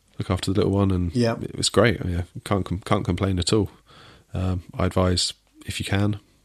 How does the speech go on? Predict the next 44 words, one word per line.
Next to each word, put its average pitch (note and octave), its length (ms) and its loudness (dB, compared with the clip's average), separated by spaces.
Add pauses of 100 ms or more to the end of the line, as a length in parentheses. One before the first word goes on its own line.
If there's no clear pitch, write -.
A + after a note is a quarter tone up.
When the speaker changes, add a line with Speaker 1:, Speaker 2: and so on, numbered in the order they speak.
(440)
Speaker 1:
if - 160 -6
you're F#2 100 2
a F2 60 0
father, G2 340 0
give, F#2+ 300 0
give G2+ 120 2
it - 80 0
a F#2 40 -2
go. F#2+ 220 0 (220)
Um, F2 340 -2 (800)
keep - 160 0
in F#2 80 4
mind, F#2+ 180 4
I'm F#2 60 2
only F2 120 0
three F#2+ 200 4
days E2+ 220 2
in, G3 180 10
<laughs> G#3+ 680 8
so - 140 8 (260)
you A2+ 80 6
maybe G2+ 200 8
wanna F#2 200 2 (160)
check - 240 4
back - 220 0
on G2 80 4
that G#2+ 160 2
in F#2+ 80 4
a F2+ 40 2
few F2+ 200 2
weeks G2+ 260 4
and G2+ 100 4
see G2+ 160 6
if G2 120 0
I've G2 100 4
still G#2 140 6
got F#2+ 120 0
the - 60 -2
same F#2+ 220 4
opinion F#2+ 340 6
of F2 80 6
the - 60 8
matter. - 300 8
But, G2 200 4